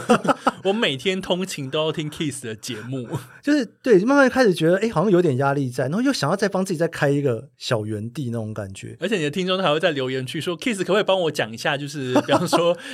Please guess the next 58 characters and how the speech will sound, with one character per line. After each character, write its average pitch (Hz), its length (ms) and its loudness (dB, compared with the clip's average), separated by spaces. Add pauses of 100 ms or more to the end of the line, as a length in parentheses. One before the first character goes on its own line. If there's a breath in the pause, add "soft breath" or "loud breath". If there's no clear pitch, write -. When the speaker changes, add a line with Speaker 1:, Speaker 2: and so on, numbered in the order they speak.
Speaker 1:
铁 143 240 -2
道 226 240 0
旅 143 200 -2
行 139 360 -6
啊， 165 180 0
<laughs> 165 40 2
或 190 80 2
者 185 60 2
什 151 140 -4
么 123 80 -6
什 123 100 -8
么”， 127 140 -4
大 196 100 2
家 196 120 0
还 190 40 2
会 175 60 4
帮 175 220 -2
你 135 60 -6
丢 147 280 -2
题 123 220 -8
目。 127 240 -6 (180)
Speaker 2:
丢 175 160 4
题 135 180 -2
目， 131 200 2
对， 131 400 0
我 185 120 6 (220)
有 180 160 6
时 240 60 2
候 320 80 4
也 202 100 8
蛮 151 180 4
享 120 220 2
受 139 260 2
的 110 100 -2
啦。 113 180 -10 (400 soft breath)
但 294 80 0
是 311 60 4
我 175 260 6
自 220 240 -2
己 139 200 -6
的 123 240 0
规 160 240 2
划 160 200 2
是 135 120 -2
这 139 100 -2
样， 120 80 0
我 156 80 2
想 147 160 0
要 175 60 4
慢 185 160 0
慢 175 120 2
把 107 160 -2
它 123 120 0
单 123 200 -4
元 104 140 -4
化 98 240 -8
起 - 220 -16
来。 - 220 -18